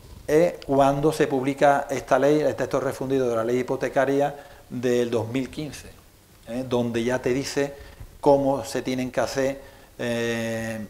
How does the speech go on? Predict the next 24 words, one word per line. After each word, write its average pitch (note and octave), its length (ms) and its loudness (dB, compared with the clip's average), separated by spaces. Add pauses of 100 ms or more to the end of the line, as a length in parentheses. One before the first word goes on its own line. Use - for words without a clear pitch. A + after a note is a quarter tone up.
(120)
mm, A2 720 -6
la, A2+ 380 -4
cómo C3+ 220 -4
tiene C3+ 220 -2
que C3 100 -2
ser D3 460 -2
la, A#2+ 380 -2
el, A2+ 160 -4
el A2 200 -8
trasvase B2+ 460 2
de C3 80 -2
información B2+ 480 -6
entre B2 280 -6
el A2 60 -8
catastro A#2 640 -6
y A2+ 100 -8
el G#2+ 40 -8
registro A2 360 -4
de A2 60 -6
la G#2 120 -6
propiedad. G#2 340 -8
Esto C3 220 -4
es C3+ 80 -2
fundamental. A2 560 -6